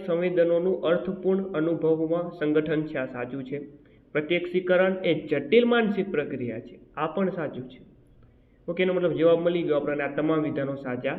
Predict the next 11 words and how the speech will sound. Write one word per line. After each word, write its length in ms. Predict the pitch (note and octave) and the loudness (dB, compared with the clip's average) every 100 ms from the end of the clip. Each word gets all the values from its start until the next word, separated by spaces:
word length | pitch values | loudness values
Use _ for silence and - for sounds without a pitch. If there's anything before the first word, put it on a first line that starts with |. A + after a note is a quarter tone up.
| - - - - - - | -8 -18 -20 -20 -20 -8
છે, 100 | C3+ | -2
ઓપ્શન 380 | B2+ B2+ C#3 C3 | 0 0 -6 -4
ડી 160 | B2+ D3 | -4 -4
સાચો 240 | A#2 G#2 | -8 -10
છે. 140 | - - - - _ _ _ _ _ _ _ _ _ _ _ _ _ _ _ _ _ _ _ _ _ _ _ _ _ _ - | -12 -18 -20 -20 _ _ _ _ _ _ _ _ _ _ _ _ _ _ _ _ _ _ _ _ _ _ _ _ _ _ -4
ચાલો, 260 | C#3 - - - - _ _ _ _ - | -4 -4 -14 -20 -20 _ _ _ _ 2
ત્યારબાદ 280 | F3+ G#3 G#3 | 4 4 4
કયા 240 | E3+ F#3 | 6 6
મનોવૈજ્ઞાનિક 840 | G3+ G3 G3 F#3 F3+ F3 F3 F3 F3 | 6 4 4 4 4 2 2 2 -2
જણાવે 400 | D3+ D3+ D3+ D#3+ | 0 0 2 4
છે 240 | D3+ D#3 | 2 0